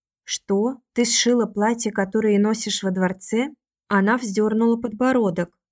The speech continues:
«А мне показалось, что они хорошо смотрятся».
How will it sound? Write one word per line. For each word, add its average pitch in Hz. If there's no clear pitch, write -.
«А 202
мне 202
показалось, 226
что -
они 202
хорошо 254
смотрятся». 185